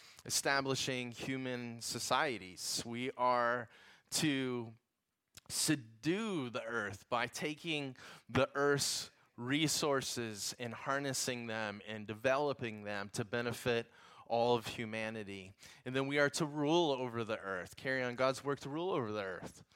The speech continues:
by caring for and protecting his creation. You see, God's design is that the main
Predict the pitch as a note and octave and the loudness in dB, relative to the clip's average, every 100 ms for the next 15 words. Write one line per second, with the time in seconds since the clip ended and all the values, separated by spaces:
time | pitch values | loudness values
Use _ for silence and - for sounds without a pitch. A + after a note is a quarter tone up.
0 | _ - A2+ A2+ - C#3 C#3 C3+ - C3 | _ -2 -2 -2 -2 0 0 -2 -2 0
1 | B2 A#2 B2 - A#2 G#2+ - A2 G2 G2+ | 0 -2 -10 -6 -6 -6 -6 -6 -8 -12
2 | - - - - _ B2+ A2 G#2 G2 - | -20 -20 -20 -20 _ -4 -4 -4 -6 -8
3 | - - A#2+ D#3+ G3 - F2 D#2 F2 - | -8 -6 -4 -4 -4 -8 -10 -14 -20 -20
4 | _ _ _ _ _ _ - B2 E3 D3 | _ _ _ _ _ _ -4 2 4 4
5 | A#2+ - _ _ _ - A#2+ C3 D3+ F#3+ | 0 -10 _ _ _ -20 -6 4 6 8
6 | G#3+ G3 D#3 D3 - - - _ _ _ | 6 4 0 -4 -4 -6 -10 _ _ _
7 | _ A2+ G#2 C#3 B2+ C#3+ D#3+ A3+ D3 A2 | _ -14 -4 -2 0 2 2 2 0 -4
8 | A2+ B2+ C3 A#2+ C#3+ - C#3 C#3 D3 D3+ | -6 -4 -4 -2 -2 -2 -4 -4 -4 -4
9 | F3+ G3+ G#3+ | -4 -6 -6